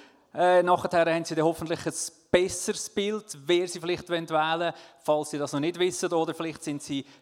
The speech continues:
bestärkt in Ihrer Meinung, je nachdem. Wählen dann Sie am achten März dann. Und, äh, wir lernen Sie jetzt alle kennen, die neun Männer, die wollen in die Regierung kommen. Das, ich habe eine Hand zu wenig.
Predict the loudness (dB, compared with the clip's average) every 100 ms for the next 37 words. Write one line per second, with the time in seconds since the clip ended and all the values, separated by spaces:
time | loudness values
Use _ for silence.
0 | _ -4 -2 0 0 -2 -8 -4 -2 -2
1 | -4 -2 0 0 0 -2 -6 -14 -12 -6
2 | -2 -2 -4 -6 -6 -8 -18 -4 2 2
3 | 2 -2 -4 -4 -4 -2 0 0 0 2
4 | 2 0 -2 2 2 0 -4 0 0 -2
5 | -2 0 0 -2 -18 _ _ _ _ _
6 | _ _ _ 4 6 6 6 6 6 4
7 | 2 2 2 -2 -2 -2 2 4 4 0
8 | 0 0 0 -2 -4 -8 _ -4 -2 0
9 | -2 -4 0 2 2 0 0 0 0 0
10 | -2 -6 -4 -2 -2 -2 -2 -2 -6 0
11 | 2 2 -4 -20 -20 _ _ _ 4 4
12 | 2 -10 -16 -20 _ _ _ _ _ _
13 | _ _ _ _ -10 -4 -2 -2 -2 -4
14 | -6 -8